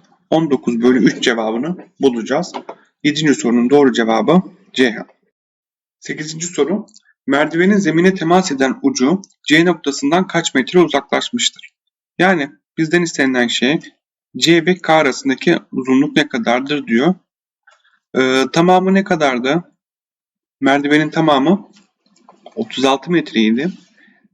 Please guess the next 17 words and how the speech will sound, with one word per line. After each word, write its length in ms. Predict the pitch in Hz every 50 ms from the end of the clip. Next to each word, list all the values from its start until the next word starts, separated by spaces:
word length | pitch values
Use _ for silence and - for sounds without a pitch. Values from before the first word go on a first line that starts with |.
| _
B 300 | - 127 131 143 160 170
ve 120 | 180 180 165
C 160 | 156 180 180
arasındaki 440 | 175 175 165 - - 160 160 - 165
mesafe 640 | 165 160 156 156 - 151 147 147 - 147 165 185 - _ _ _ _ _ _ _ _ _ _ _ - - _ -
az 180 | 143 156 151 147
önceki 260 | 147 143 143 139 -
soruda 260 | - 143 135 135 131
zaten 440 | 123 139 139 135 131 - 113 110 110
verildi. 300 | 113 107 110 110 120 120
Burası 340 | 139 139 135 120 - 117 113
da 180 | 123 147 170 - _ - _ _ _ - -
elli 300 | 147 147 147 147 143 151
beş 280 | 156 147 - - -
bölü 280 | 131 123 123 143 160 - - - _ _ _ -
üç 260 | - 143 139 - -
metreydi. 500 | 127 107 - - - 78 69 - - _